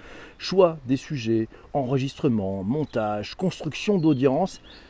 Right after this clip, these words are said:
ça peut effectivement prendre beaucoup de temps, comme toutes les passions. Eh oui, comme toutes les passions. Les podcasteurs indépendants sont des passionnés. Eh oui, les passionnés. Alors,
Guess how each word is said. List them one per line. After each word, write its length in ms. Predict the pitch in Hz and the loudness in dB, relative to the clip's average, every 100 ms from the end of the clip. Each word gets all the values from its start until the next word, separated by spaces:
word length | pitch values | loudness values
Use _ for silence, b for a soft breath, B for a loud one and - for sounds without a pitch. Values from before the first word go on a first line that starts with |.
| B | B
ça 160 | - 113 | -6 -4
peut 160 | 127 135 - | -2 0 0
effectivement 680 | 151 151 - - 113 139 - | 0 -2 -4 -2 0 0 -2
prendre 320 | - 139 117 | -2 0 -2
beaucoup 460 | 104 214 202 - | -2 -4 -4 -4
de 60 | 160 - | -6 -4
temps, 260 | 139 135 196 - - | 0 0 -2 -8 4
comme 260 | 175 160 - - | 6 6 -2 0
toutes 300 | 262 277 - - - | 0 0 -4 -20 2
les 180 | 135 175 | 6 6
passions. 540 | 208 175 - 156 147 147 - | 6 2 0 -4 -4 -6 -4
Eh 80 | 160 | 0
oui, 140 | 165 135 | 0 2
comme 240 | 156 147 - | 2 2 2
toutes 240 | 254 240 | 0 2
les 80 | 190 | 2
passions. 420 | - 131 - 127 117 B B B | 2 -2 -2 -6 -6 B B B
Les 100 | 156 | 6
podcasteurs 560 | - 196 175 147 151 135 | 8 6 4 2 0 0
indépendants 600 | 143 131 123 123 139 180 B B | 0 0 0 0 0 -4 B B
sont 320 | - - 147 180 - | -16 -2 -2 -2 -4
des 200 | 107 113 | -2 0
passionnés. 680 | - 165 - 135 120 113 104 - | 0 -2 0 2 2 2 -6 0
Eh 80 | 151 | 2
oui, 220 | 151 147 | 2 2
les 100 | 127 | 4
passionnés. 460 | 185 160 - 131 127 | 2 2 2 2 4
Alors, 280 | 160 120 | 4 2